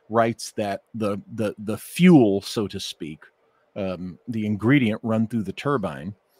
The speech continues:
of these flying arrows, um,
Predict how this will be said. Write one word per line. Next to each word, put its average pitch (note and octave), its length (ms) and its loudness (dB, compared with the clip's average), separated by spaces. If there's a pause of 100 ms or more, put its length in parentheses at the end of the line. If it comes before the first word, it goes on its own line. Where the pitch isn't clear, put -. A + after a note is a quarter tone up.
(220)
of G2+ 200 -6
these F#2+ 200 -8
flying G#2 500 -2
arrows, G#2 640 0 (480)
um, G#2 460 -10